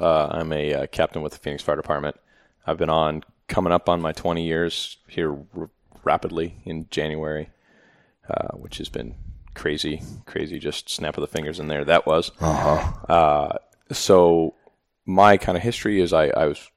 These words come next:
Speaker 1: grew up here for the first chunk of my life, uh, in Phoenix. Uh, my dad was a Phoenix firefighter, which I, you know, we'll probably get into a little bit more. Ricky Pierce, who was killed in, in the line of duty in nineteen eighty-four. Uh, so after that,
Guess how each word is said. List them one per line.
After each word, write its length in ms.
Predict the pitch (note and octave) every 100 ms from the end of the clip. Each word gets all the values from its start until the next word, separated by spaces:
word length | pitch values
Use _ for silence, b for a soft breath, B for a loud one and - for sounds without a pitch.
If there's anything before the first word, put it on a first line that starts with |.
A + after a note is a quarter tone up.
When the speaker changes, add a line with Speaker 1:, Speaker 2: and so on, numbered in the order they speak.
| _ -
Speaker 1:
grew 220 | A2 G2+
up 120 | F#2+
here 420 | - F#2+ F#2 F2+
for 320 | - - F2+
the 120 | E2 D#2+
first 300 | F#2 F#2 -
chunk 200 | F#2 F2
of 40 |
my 120 | F2
life, 500 | E2 E2 D#2+ - -
uh, 120 | D#2+
in 160 | C#2+ E2+
Phoenix. 460 | - F#2+ F2 - -
Uh, 120 | D#2+
my 120 | D#2+
dad 160 | - D#2+
was 140 | D#2
a 40 | -
Phoenix 240 | D2+ -
firefighter, 580 | D2+ D2 D#2 D2 C#2+ G#1+
which 260 | - - -
I, 60 | -
you 140 | -
know, 240 | - - -
we'll 100 | -
probably 240 | - D#2 F2+
get 80 | D2+
into 180 | E2+
a 40 | D#2+
little 80 | D#2+
bit 120 | C#2
more. 300 | G#2 G2 E2+
Ricky 220 | F2 -
Pierce, 400 | - F#2 F2+ -
who 80 | -
was 120 | -
killed 280 | - D#2+ -
in, 160 | - -
in 140 | F2+
the 60 | F2+
line 180 | F2+ E2
of 80 |
duty 220 | E2+ E2+ E2+
in 80 |
nineteen 260 | F2 F2 F2
eighty-four. 540 | E2 - F2 E2+ E2+ b b b b b b b b -
Uh, 200 | E2+ -
so 180 | - D#2+
after 280 | G2 - F#2
that, 340 | E2+ -